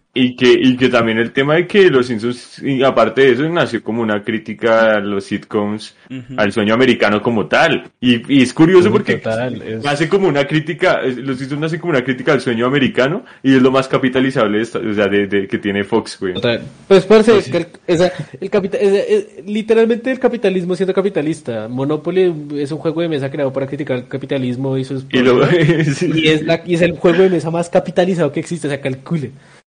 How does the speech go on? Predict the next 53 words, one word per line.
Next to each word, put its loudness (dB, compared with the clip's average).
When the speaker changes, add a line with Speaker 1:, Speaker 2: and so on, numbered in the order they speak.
Speaker 3:
O -2
sea, -2
y 0
a 4
los -2
Simpsons -2
les 0
hicieron -4
exactamente -6
lo -2
mismo. -4
Cogieron -4
la -2
serie -2
estándar -2
de -6
criticar -6
el -10
capitalismo -4
y -6
la -6
capitalizaron -8
a -8
lo -6
que -12
marcaba. -10
Speaker 2:
De -6
hecho, -8
Speaker 3:
Pues -2
Speaker 2:
¿se 0
han 2
Speaker 3:
ahí 0
Speaker 2:
dado 0
Speaker 3:
está 0
Speaker 2:
cuenta -2
que 2
Speaker 3:
el -2
Speaker 2:
hoy -4
en -2
Speaker 3:
problema. -6
Speaker 2:
día -4
hay -12
un -14
Speaker 1:
Es -16
que -8
Speaker 2:
Monopoly -10
de 0
Speaker 1:
criticar 2
Speaker 2:
cualquier -4
serie? -8
Speaker 3:
Por 0
Speaker 1:
Sí. 4
Speaker 3:
eso, -2